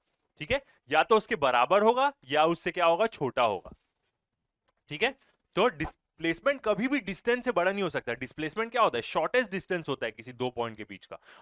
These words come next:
और डिस्टेंस तो खुद एक लॉन्गेस्ट डिस्टेंस होता है। तो डिस्प्लेसमेंट क्या होगा, कभी बड़ा नहीं हो सकता। हमने रिलेशन देखा है ना कि एक्स क्या होगा, एक्स मतलब डिस्प्लेसमेंट हमारा छोटा होगा या बराबर होगा एस के। एस क्या है हमारा, डिस्ट-, डिस्टेंस है। और हमने ये भी चीज देखी है कि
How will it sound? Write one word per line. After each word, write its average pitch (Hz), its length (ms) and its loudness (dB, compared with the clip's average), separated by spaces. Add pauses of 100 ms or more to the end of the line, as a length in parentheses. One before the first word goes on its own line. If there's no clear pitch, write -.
और 131 120 -2
डिस्टेंस 208 440 -2
तो 226 100 -2
खुद 220 220 -4
एक 202 120 -2
लॉन्गेस्ट 143 480 2
डिस्टेंस 147 380 -8
होता 98 180 -10
है। - 60 -14 (300)
तो 139 60 -2
डिस्प्लेसमेंट 156 580 -6
क्या 233 120 2
होगा, 226 200 2 (260)
कभी 196 240 4
बड़ा 170 240 4
नहीं 175 120 -2
हो 135 80 0
सकता। 123 260 -4
हमने 156 260 -4
रिलेशन 165 420 -4
देखा 214 200 -2
है 233 100 -2
ना 262 100 -8 (360)
कि 175 80 -20 (140)
एक्स 170 240 -8
क्या 226 160 4
होगा, 220 340 2 (120)
एक्स 156 240 -6
मतलब 185 300 -2
डिस्प्लेसमेंट 151 580 -4
हमारा 95 300 -4 (340)
छोटा 175 320 2
होगा 254 280 6
या 220 180 2
बराबर 135 460 4
होगा 185 320 2
एस 135 200 -2
के। 104 160 -20 (420)
एस 131 200 -6
क्या 170 160 -2
है 170 80 0
हमारा, 170 340 -2 (380)
डिस्ट-, - 340 -10 (220)
डिस्टेंस 165 480 -2
है। 123 100 -10 (240)
और 127 80 -2
हमने 170 220 -2
ये 185 60 -2
भी 208 100 -6
चीज 226 200 -6
देखी 220 260 -6
है 233 60 -6
कि 226 160 -12